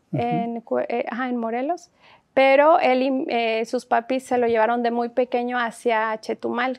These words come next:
Speaker 2: que es
Speaker 1: Ajá.
Speaker 2: Quintana Roo.
Speaker 1: Sí, claro.
Speaker 2: Ujú, Quintana
Speaker 1: De,
Speaker 2: Roo.
Speaker 1: de allá vino a estudiar acá.
Speaker 2: Y él sí, sí vino aquí desde la prepa, él sí estuvo acá.
Speaker 1: O-, oye, Maydi, ¿y entonces se casaron cuando tú terminaste? ¿Te dejó terminar est-, eh, enfermería?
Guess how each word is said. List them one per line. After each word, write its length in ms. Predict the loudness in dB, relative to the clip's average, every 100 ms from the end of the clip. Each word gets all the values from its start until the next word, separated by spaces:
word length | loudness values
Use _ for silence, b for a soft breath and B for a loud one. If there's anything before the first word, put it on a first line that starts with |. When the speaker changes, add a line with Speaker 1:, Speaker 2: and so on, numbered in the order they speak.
| -6
Speaker 2:
que 160 | -4
es 80 | -4
Speaker 1:
Ajá. 60 | -2
Speaker 2:
Quintana 400 | -2 0 0 -2
Roo. 180 | -4 -8 _
Speaker 1:
Sí, 200 | -4 -4
claro. 280 | -2 -4 -4
Speaker 2:
Ujú, 240 | -6 -8 -10 -12
Quintana 360 | -10 -4 -4
Speaker 1:
De, 40 | -4
Speaker 2:
Roo. 60 | -2
Speaker 1:
de 60 |
allá 180 | 2 2
vino 240 | 2 2 0
a 40 |
estudiar 380 | -2 -4 -2 -4
acá. 320 | -6 -10 -10
Speaker 2:
Y 180 | -2 2
él 180 | 4 2
sí, 260 | 0 -2 -2
sí 200 | -4 -4
vino 260 | -2 -2
aquí 280 | -4 -2 0
desde 280 | 2 2 0
la 200 | -2 -2
prepa, 340 | -4 -4 -8 -14 -14
él 180 | -12 -12
sí 160 | -12 -14
estuvo 360 | -12 -12 -12
acá. 180 | -8 -4
Speaker 1:
O-, 80 | 0
oye, 220 | 4 4 4
Maydi, 460 | 2 2 2 0
¿y 160 | 2 2
entonces 480 | 2 0 0 0 -4
se 100 | -2
casaron 520 | -2 2 4 4 2
cuando 260 | 0 0 -2
tú 140 | -2
terminaste? 500 | 0 2 0 0 -2
¿Te 160 | 2 4
dejó 240 | 4 2
terminar 420 | 2 2 2 2
est-, 160 | 2 -2
eh, 440 | -4 -4 -4 -6
enfermería? 640 | -6 -6 -4 -2 0 -2